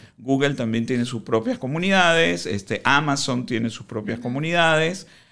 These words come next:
y así cada una de las empresas que están en, tanto en el mundo virtual como, como en el mundo real. Entonces, todo eso tiene que conectarse,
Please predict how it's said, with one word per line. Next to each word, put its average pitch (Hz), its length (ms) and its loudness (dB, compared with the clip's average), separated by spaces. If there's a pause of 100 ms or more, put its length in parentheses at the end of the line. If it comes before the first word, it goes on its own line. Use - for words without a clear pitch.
(160)
y 127 140 0
así 185 360 0
cada 165 340 6
una 175 340 4
de 160 60 0
las 123 300 -2
empresas 160 640 0
que - 200 -2
están 147 480 -2 (120)
en, 131 220 -2
tanto 120 300 0
en 120 60 0
el 123 60 -2
mundo 180 240 -2
virtual 156 460 2
como, 120 400 -4
como 110 220 -6
en 117 60 -2
el 110 100 -2
mundo 107 300 -4
real. - 260 -10 (200)
Entonces, 135 400 -2 (360)
todo 208 300 4
eso 214 320 2
tiene 113 240 -2
que 113 120 -2
conectarse, 101 640 -4